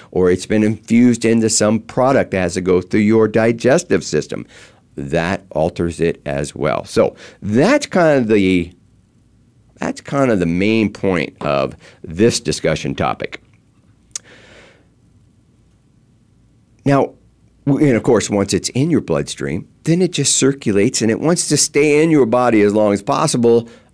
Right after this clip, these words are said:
until it gets to the organs or the tissues and where it's needed. All right, so let's just start talking about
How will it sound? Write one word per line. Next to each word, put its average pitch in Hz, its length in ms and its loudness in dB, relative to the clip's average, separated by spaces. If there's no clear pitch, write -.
until 98 500 0
it 95 300 -2
gets 117 340 -2
to 104 500 2
the 80 320 0
organs 107 640 2
or 78 200 0
the 69 120 -2
tissues 92 720 0
and 67 180 -10
where 82 280 -2
it's - 280 -6
needed. - 460 -6
All 123 140 2
right, 78 200 -2
so 143 120 0
let's 330 180 0
just 349 160 2
start - 380 -2
talking 123 640 -4
about 73 540 -6